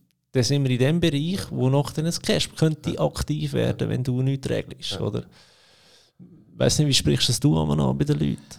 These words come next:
Speaker 1: Ist ja dein Kerngeschäft.
Speaker 2: Ist gut, von dem her ist natürlich so, dass auch die Leute bei uns sind, die sich schon für das interessieren. Also
Speaker 1: Ja.
Speaker 2: wir haben dann eher Leute wie du, Fabio, die die ansprechen und zu uns so sch-,
Speaker 1: Ja.
Speaker 2: schicken, oder?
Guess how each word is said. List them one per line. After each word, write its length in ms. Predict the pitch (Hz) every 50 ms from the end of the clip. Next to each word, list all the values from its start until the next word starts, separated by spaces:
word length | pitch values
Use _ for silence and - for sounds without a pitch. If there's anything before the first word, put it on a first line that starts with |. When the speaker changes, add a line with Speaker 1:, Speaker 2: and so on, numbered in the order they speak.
| - - _
Speaker 1:
Ist 160 | - 143 - -
ja 80 | 151
dein 120 | 135 127 120
Kerngeschäft. 1200 | - - - 123 135 151 151 151 147 131 - - - _ _ - - - - - - - 117 -
Speaker 2:
Ist 60 | -
gut, 80 | - -
von 100 | 104 82
dem 260 | 95 101 107 107 107
her 340 | 101 95 92 92 90 82 - - 80 78 - _ 73 78 73
ist 120 | 92 95 -
natürlich 360 | 101 98 101 104 95 98 92
so, 180 | 90 98 95 98
dass 320 | 92 95 92 - - -
auch 180 | 101 95 92 -
die 100 | - 98 98
Leute 200 | 101 101 101 -
bei 180 | - 90 92
uns 160 | 101 98 - -
sind, 180 | - 92 85
die 140 | 80 82 85
sich 220 | 82 - 82 -
schon 180 | - - 92 85
für 160 | - 95 87
das 300 | - 90 85 85 82 -
interessieren. 920 | 92 87 85 - - - 85 82 - - - 90 90 107 113 113 113 92 87
Also 240 | 87 87 139 131 135
Speaker 1:
Ja. 300 | 143 - 87 87 90 85
Speaker 2:
wir 180 | 87 90 92
haben 200 | 92 98 90 92 -
dann 140 | 95 90 87
eher 160 | 87 95 104
Leute 520 | 107 104 101 92 95 104 107 104 107 107 101
wie 100 | 95 92
du, 240 | - 101 107 120
Fabio, 680 | - - 107 101 104 101 - 107 101 101 101 95 98 95
die 140 | 87 - 101
die 60 | 98 95
ansprechen 720 | 92 92 95 98 - - 95 92 92 92 - - 95 -
und 200 | - 90 90 -
zu 120 | - 98 95
uns 240 | 113 143 - - -
so 100 | 135 127
sch-, 160 | 123 127 127 151 - 139 123 - - - - - - - 143
Speaker 1:
Ja. 180 | 131 139 151 -
Speaker 2:
schicken, 180 | - 151 113
oder? 280 | 90 87 98 120 143